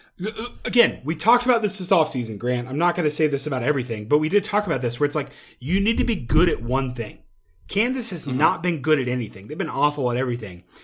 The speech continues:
Speaker 1: In the last five games of twenty twenty-one and this season so far, so that's a full season's worth of games between those two seasons, Kansas has been good at running the football. They've been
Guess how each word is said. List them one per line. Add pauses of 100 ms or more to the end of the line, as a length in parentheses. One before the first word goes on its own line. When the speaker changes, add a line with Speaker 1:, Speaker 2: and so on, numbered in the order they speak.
(360)
Speaker 1:
In
the
last
five
games
of
twenty
twenty-one
and
this
season
so
far,
so
that's
a
full
season's
worth
of
games
between
those
two
seasons, (380)
Kansas
has
been
good
at
running
the
football.
They've
been